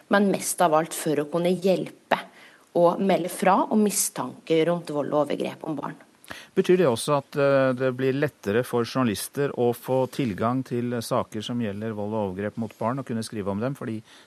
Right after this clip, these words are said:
Speaker 2: taushetsplikten ikke blir, eh, satt så høyt?
Speaker 1: Nei, ikke nødvendigvis. Eh, målet vårt er at en i større grad skal kunne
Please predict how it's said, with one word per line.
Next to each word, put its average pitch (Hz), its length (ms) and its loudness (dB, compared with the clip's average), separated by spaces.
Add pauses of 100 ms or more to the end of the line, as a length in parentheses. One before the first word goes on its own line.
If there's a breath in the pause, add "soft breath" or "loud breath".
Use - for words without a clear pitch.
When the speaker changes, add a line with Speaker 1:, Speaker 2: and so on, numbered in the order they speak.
Speaker 2:
taushetsplikten 110 920 -2 (140)
ikke - 460 -4
blir, 110 360 -2
eh, 110 260 0 (300 soft breath)
satt - 220 -4
så 110 140 -4
høyt? 143 220 -8 (1500 loud breath)
Speaker 1:
Nei, 139 200 6 (180)
ikke 214 160 0
nødvendigvis. 190 560 0 (180)
Eh, 190 220 0
målet 165 380 2
vårt 226 340 2
er 151 240 2
at - 180 -6
en 170 80 -4
i 175 80 -2
større 151 400 -4
grad 165 360 2
skal 165 120 -6
kunne 165 460 0